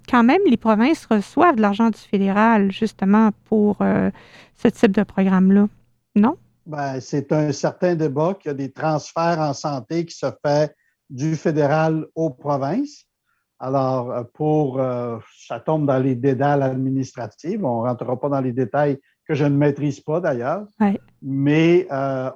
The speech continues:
Speaker 2: on sait qu'il y a des transferts qui se font. Est-ce que c'est nécessairement pour offrir des services en français ? Euh, est-ce que c'est pour d'autres choses ? Écoutez,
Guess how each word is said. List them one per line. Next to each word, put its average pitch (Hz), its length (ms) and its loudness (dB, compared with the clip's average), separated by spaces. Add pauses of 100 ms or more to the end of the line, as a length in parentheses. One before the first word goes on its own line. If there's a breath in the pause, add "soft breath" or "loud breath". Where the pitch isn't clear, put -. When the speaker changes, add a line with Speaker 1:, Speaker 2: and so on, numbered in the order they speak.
Speaker 2:
on 135 180 -4
sait 156 640 -2
qu'il 147 400 0
y 131 40 -4
a 131 60 -4
des 127 160 -6
transferts 143 600 -4
qui - 120 -20
se 165 140 -6
font. 190 400 -2 (580)
Est-ce 139 200 -6
que 160 100 -4
c'est 147 220 -4
nécessairement 151 720 0
pour 139 240 -6
offrir 160 480 -2
des 165 140 -4
services 165 580 -6
en 165 160 -4
français ? 175 560 -6 (640)
Euh, 127 400 -8
est-ce 135 220 -4
que 151 120 -2
c'est 156 240 -2
pour 160 460 0
d'autres 151 380 -2
choses ? 180 520 -2
Écoutez, 131 840 -10